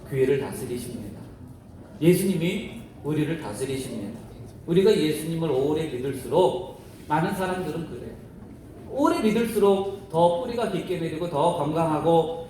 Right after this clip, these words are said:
또 더 힘있게 예수를 섬겨야 되는데, 오래되면 오래될수록 고집만 더 세지고 더 거늙어지고 더 아는 것만 많아져서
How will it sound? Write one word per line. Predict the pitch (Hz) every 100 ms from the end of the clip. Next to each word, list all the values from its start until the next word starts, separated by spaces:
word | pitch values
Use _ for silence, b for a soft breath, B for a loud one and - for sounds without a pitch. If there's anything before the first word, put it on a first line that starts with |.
| -
또 | 151 147
더 | 131 175 170 - -
힘있게 | - 233 - - 123
예수를 | 139 - 139 143
섬겨야 | 175 180 180
되는데, | 139 123 110 120 165 - - - - -
오래되면 | 214 285 285 269 226
오래될수록 | 170 165 160 139 151 127
고집만 | 147 165 170 151
더 | 147
세지고 | 139 165 151 151
더 | 143 143
거늙어지고 | 139 143 143 147 131 131 143 - - -
더 | 185
아는 | 180 175 185
것만 | 185 180
많아져서 | 160 143 139 123 147 147 - -